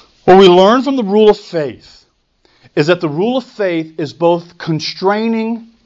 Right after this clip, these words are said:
and unleashing at the same time. How does it constrain? It constrains because if your reading of particular texts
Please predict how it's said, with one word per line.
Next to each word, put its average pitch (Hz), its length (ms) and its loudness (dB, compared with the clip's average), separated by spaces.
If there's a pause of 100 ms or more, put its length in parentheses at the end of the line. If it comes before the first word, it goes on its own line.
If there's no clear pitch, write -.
(800)
and 220 560 2
unleashing 180 800 -6 (560)
at 127 140 -6
the 120 80 -12
same 127 340 -4
time. 95 320 -16 (1000)
How 269 160 6
does 240 160 2
it 233 100 -8
constrain? 135 680 -8 (680)
It 269 180 2
constrains 208 1120 -4 (460)
because 170 260 2
if 175 160 0
your 262 300 2
reading 233 560 -6
of - 220 -10
particular 170 680 -4
texts - 840 -8